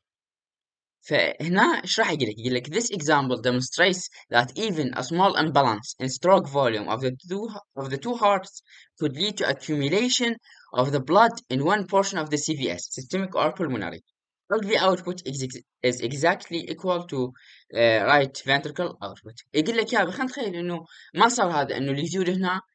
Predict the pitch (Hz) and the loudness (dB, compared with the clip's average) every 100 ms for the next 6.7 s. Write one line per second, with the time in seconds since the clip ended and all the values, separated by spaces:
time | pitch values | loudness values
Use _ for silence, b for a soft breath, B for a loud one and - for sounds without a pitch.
0 | _ 131 139 147 143 170 170 170 185 135 | _ 4 4 4 0 -4 -4 -4 -6 -4
1 | 156 165 151 151 147 135 131 127 127 117 | -6 -4 -2 -2 -2 -2 -2 -4 -8 -10
2 | - 113 156 190 165 165 190 175 B - | -12 -6 -6 -4 -2 -2 -4 -8 B -18
3 | 156 160 139 135 110 131 95 65 B B | -2 0 2 0 -2 -4 -10 -12 B B
4 | B 170 214 196 190 151 - 180 196 143 | B -2 0 0 0 -2 0 0 2 0
5 | 131 147 143 117 101 113 117 - 170 202 | 2 4 4 0 -4 -4 -6 -6 -8 -4
6 | 156 B B B - 98 | -4 B B B -10 -8